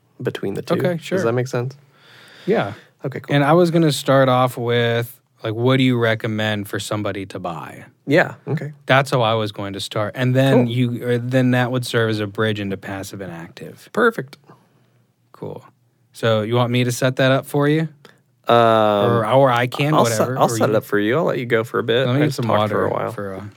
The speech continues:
Speaker 2: hot minute.
Speaker 1: That's fine.
Speaker 2: Since it sounds like a hurricane.
Speaker 1: <laughs>
Speaker 2: Okay.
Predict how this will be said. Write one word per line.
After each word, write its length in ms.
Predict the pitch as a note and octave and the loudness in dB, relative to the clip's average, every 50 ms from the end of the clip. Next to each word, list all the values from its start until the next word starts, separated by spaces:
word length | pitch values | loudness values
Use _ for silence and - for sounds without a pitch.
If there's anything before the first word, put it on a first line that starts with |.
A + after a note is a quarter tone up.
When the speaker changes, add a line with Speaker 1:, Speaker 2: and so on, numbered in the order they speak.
| _ - | _ -16
Speaker 2:
hot 220 | - G#2 G2 - | -14 -14 -14 -14
minute. 240 | G#2 G2+ G2+ G2 - - _ _ _ | -14 -14 -14 -14 -16 -18 _ _ _
Speaker 1:
That's 180 | - C#3+ G#2+ - | -6 -6 -6 -6
fine. 280 | - G#2 G#2 A2 B2 C3+ _ _ _ _ _ _ _ _ _ _ _ _ _ _ _ - _ _ _ _ _ _ _ _ _ _ _ _ _ _ _ _ _ _ _ _ _ _ _ _ _ _ _ _ _ _ _ _ _ _ _ _ _ _ _ _ _ _ _ _ _ _ _ _ _ _ _ _ _ _ _ - | -6 -8 -8 -8 -10 -14 _ _ _ _ _ _ _ _ _ _ _ _ _ _ _ -20 _ _ _ _ _ _ _ _ _ _ _ _ _ _ _ _ _ _ _ _ _ _ _ _ _ _ _ _ _ _ _ _ _ _ _ _ _ _ _ _ _ _ _ _ _ _ _ _ _ _ _ _ _ _ _ -18
Speaker 2:
Since 280 | - - - A#2 A2 - | -12 -8 -6 -6 -6 -6
it 120 | A2 G#2 | -8 -8
sounds 300 | - - G#2 G#2+ G#2 G2 | -6 -4 -4 -4 -2 -2
like 120 | G2+ G2 F#2 | -4 -4 -4
a 60 | F2 | -4
hurricane. 640 | F2 F#2+ F#2+ G2 G2+ G#2 - F2 E2 D#2+ D#2+ D#2+ - - - - - - B3+ - - | -4 -4 -2 -4 -4 -6 -6 -10 -12 -12 -14 -16 -16 -18 -16 -12 -6 -6 -2 2 4
Speaker 1:
<laughs> 720 | D#4 D#3+ - - - C#4 A#3 - - A#3 A3+ A3+ A#3+ - _ _ _ _ _ - - - _ _ - - - - - - - - - - - - - - - _ - - - | 4 4 4 2 -2 -2 -2 -2 -4 -4 -2 -2 -2 -6 _ _ _ _ _ -20 -20 -20 _ _ -20 -20 -20 -20 -20 -20 -20 -20 -20 -20 -20 -20 -20 -20 -20 _ -20 -16 -10
Speaker 2:
Okay. 400 | - G#2 G#2 - F2+ E2+ E2+ E2 | -10 -10 -8 -8 -10 -10 -10 -12